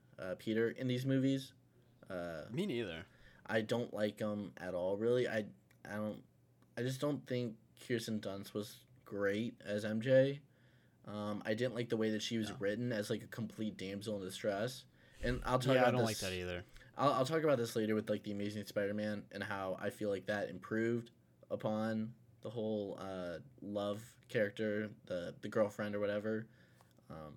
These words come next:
Speaker 1: but, yeah, I've never liked the relationship. I think that James Franco was not very good in this movie. Um,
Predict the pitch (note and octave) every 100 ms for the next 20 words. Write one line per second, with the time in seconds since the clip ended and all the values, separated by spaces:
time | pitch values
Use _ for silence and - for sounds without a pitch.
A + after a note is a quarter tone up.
0 | C#2+ - G2 F#2 - - - - - _
1 | - - - - F#2 F#2 A2 A2+ G#2 G2+
2 | - G2+ F#2+ F#2 F#2 A#2 - A#2 A#2 -
3 | - G#2+ A2 G2+ F#2+ - - - - -
4 | _ - G#2+ G2 F#2+ F#2+ F#2 - - -
5 | - A#2+ A#2+ - B2+ A#2+ A#2+ A2+ A2 G#2
6 | - - - G2+ A2+ A2 G#2+ G2+ G#2 G2+
7 | G2+ G2 A2 G2+ G2 F#2+ F#2+ - - _
8 | _ _ _ _ - G2 G2 F#2+ F#2+ F#2+
9 | F#2+